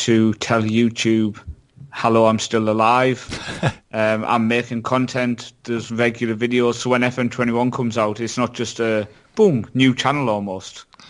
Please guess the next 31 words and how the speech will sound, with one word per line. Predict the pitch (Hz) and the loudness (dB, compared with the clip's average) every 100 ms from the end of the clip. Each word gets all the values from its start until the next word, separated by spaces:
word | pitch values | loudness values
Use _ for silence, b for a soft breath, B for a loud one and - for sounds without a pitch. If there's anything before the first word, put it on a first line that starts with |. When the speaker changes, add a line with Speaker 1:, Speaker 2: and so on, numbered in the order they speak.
| B B B B B _ _ | B B B B B _ _
Speaker 2:
Yeah, | 226 165 | -4 -4
I | 113 | -6
think | 117 | -10
it's | 123 | -10
good | - 113 | -12 -14
to | - | -14
keep, | 117 - - | -18 -14 -14
uh, | 117 110 98 | -12 -14 -16
keep | - - | -16 -12
your | 113 104 - _ _ _ _ _ | -12 -14 -20 _ _ _ _ _
oar | 123 117 | -4 -2
in | 113 | -2
the | |
Speaker 1:
It | 110 | 0
Speaker 2:
water, | 143 147 | 2 2
Speaker 1:
al-, | 101 | -2
Speaker 2:
so | 117 | -12
to | 107 | -12
speak. | - - | -8 -2
Speaker 1:
yeah, | 196 123 | 0 0
Speaker 2:
But | 120 | -2
Speaker 1:
and | 131 | -4
it | 135 127 151 | -4 -4 -4
kind | 170 185 | -2 -2
of | 185 - _ _ _ _ - | -4 -14 _ _ _ _ -10
gives | 156 135 151 | -10 -10 -6
me | 139 | -6
a | |
bit | 127 135 127 | -4 -4 -4
of, | 120 - _ _ _ _ | -6 -14 _ _ _ _
I | - | -16